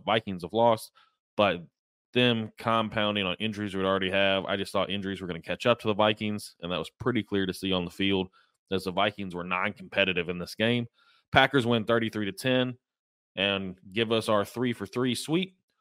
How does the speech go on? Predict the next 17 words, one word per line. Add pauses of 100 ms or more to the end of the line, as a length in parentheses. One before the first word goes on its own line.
(120)
Only
got
two
games
in
week
eighteen
this
week.
We've
got
the
Vikings
going
to
the
Lions.